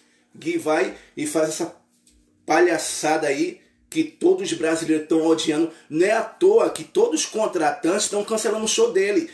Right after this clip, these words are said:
Porque se ele chegar pra fazer um show no local, provavelmente ele não volta pra casa.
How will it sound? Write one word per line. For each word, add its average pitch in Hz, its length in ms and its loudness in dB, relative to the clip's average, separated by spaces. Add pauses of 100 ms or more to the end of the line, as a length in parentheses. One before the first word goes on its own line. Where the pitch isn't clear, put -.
(140)
Porque - 260 2
se 180 140 0
ele 240 100 2
chegar - 280 0
pra 220 100 -4
fazer 202 220 -4
um 180 80 -4
show 170 180 2
no 160 100 6
local, 180 680 0 (640)
provavelmente 185 680 2
ele 202 120 2
não 214 100 -4
volta 196 240 -4
pra 220 160 -6
casa. 151 540 -6